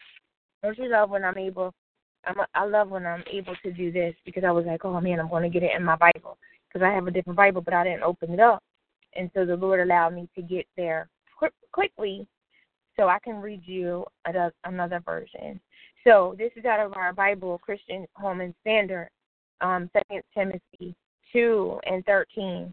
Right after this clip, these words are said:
"If we are faithless, he remains faithful, for he cannot deny himself." And that is the same word. Amen. And I wanna just see if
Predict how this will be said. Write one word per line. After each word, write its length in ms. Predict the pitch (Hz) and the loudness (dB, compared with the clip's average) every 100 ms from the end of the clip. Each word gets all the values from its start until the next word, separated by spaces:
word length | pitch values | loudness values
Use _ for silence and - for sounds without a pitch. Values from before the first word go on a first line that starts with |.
| _ _ _ | _ _ _
"If 200 | 226 226 | 0 2
we 140 | 233 233 | 4 4
are 120 | 196 - | 4 0
faithless, 480 | 254 302 - 302 262 | 0 0 -4 -4 -4
he 100 | 233 | -12
remains 400 | 202 202 196 175 - | -8 -6 -6 -6 -4
faithful, 440 | - 220 - 214 208 | -2 -2 -2 -4 -2
for 120 | 185 | -4
he 180 | 180 196 - | -4 -8 -6
cannot 360 | 185 175 180 - | -2 2 0 -2
deny 360 | 190 170 170 175 | -8 -4 -4 -4
himself." 520 | 165 170 - - - _ _ - _ | -10 -14 -8 -10 -10 _ _ -20 _
And 120 | - 196 | 0 2
that 120 | 185 | 4
is 160 | 180 | 0
the 120 | 175 180 | -4 -6
same 300 | 190 180 180 | -2 -2 -2
word. 400 | 170 165 - - _ _ _ _ _ - | -2 -2 -4 -8 _ _ _ _ _ -4
Amen. 500 | 208 202 196 185 196 - | -2 0 0 0 -2 -4
And 120 | 196 | -2
I 100 | 185 | 0
wanna 260 | 185 202 196 | 2 0 -2
just 220 | 185 - _ | -6 -16 _
see 440 | 180 185 180 170 165 _ _ _ _ _ _ | -2 0 0 -4 -10 _ _ _ _ _ _
if 120 | 202 | -8